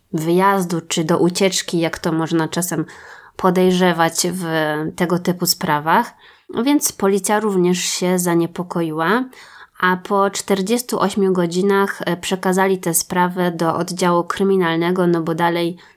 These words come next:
nie było po niej ani śladu i żadnych informacji, gdzie by mogła być. Oczywiście sprawdzili historię jej płatności bankowych i też wyszło na to, że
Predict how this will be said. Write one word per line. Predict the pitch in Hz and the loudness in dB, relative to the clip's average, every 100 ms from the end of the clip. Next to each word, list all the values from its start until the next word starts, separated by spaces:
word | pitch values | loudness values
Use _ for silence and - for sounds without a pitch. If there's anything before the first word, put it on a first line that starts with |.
| _ | _
nie | 185 185 | 0 0
było | 185 185 180 | 0 0 0
po | 180 175 | 0 -2
niej | 170 165 165 160 - _ _ - | 0 0 -2 -2 -6 _ _ 0
ani | 180 180 | 2 2
śladu | 175 180 175 175 | 0 0 2 0
i | 170 170 | -2 -2
żadnych | 170 165 165 165 - - | -2 0 -2 -4 -10 -4
informacji, | 165 - 160 160 160 175 175 | -2 -2 -2 -2 -2 -4 -4
gdzie | 180 160 | -2 -2
by | 165 | 0
mogła | 160 156 156 156 | 0 0 0 -2
być. | - - - - _ _ _ _ - | -4 -6 -10 -12 _ _ _ _ -6
Oczywiście | 196 240 277 277 226 | -2 0 0 0 -2
sprawdzili | - 202 190 190 180 240 240 226 202 185 | -2 -2 0 0 -2 -2 -2 -2 -4 -4
historię | 208 - - 220 214 214 208 202 | -4 -2 0 0 0 0 2 2
jej | 196 190 185 185 185 180 - | 2 2 2 2 -2 -6 -14
płatności | - 196 196 196 180 165 - - 180 170 247 285 - | -4 -2 0 0 0 0 -4 -6 -2 0 0 -2 -4
bankowych | 180 175 175 - 170 180 196 247 - - - _ - | 0 0 0 -2 -2 2 2 0 -6 -20 -20 _ -2
i | 254 | 0
też | 254 220 214 | 2 0 2
wyszło | 208 202 196 | 0 0 2
na | 180 190 | 2 2
to, | 190 202 | 0 -2
że | 185 185 175 175 175 | 0 2 2 2 2